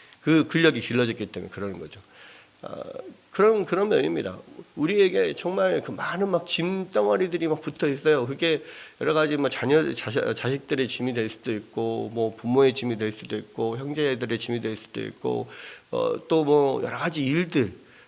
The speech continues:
내가 맡은 일들, 막 어깨를, 어, 누르는 많은 스트레스, 막 이런 것들이 '아, 왜 나는, 어, 이렇게, 내 인생은 왜 이렇게 힘들까?' 뭐 이런 생각을,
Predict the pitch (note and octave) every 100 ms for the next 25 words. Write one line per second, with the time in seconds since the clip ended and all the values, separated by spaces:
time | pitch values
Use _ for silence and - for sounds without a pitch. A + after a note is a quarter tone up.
0 | - A2+ D3+ B2 A2 - C#3+ C3+ D#3 C#3+
1 | B2 F#2+ - - F2 - G#2+ D#3+ D3+ C#3
2 | A#2 - G#2+ G#2+ A#2 D#3 C#3+ D#3 G2+ -
3 | - - _ - - - E3+ - - G3
4 | F3+ - A2 - - - - - - D#3+
5 | G3 G#3 - D#3+ D3 D#3 C3 F#2 - -
6 | - _ _ _ _ - D#3 E3 D3 G3
7 | D#3+ D3 E3 D3 B2+ B2 B2 B2 D#3+ D#3
8 | D#3+ B2+ A2 - - - A#2 F3 - D#3
9 | D#3+ C#3 D3+ D#3 C3 A2+ A#2+ F#3 - E3
10 | F#3+ F3+ F3+ A#2 G#2 F#2+ G#2+ A2+ G#2+ -
11 | D3+ G3+ F#3 F#3+ F#3 E3 D3 B2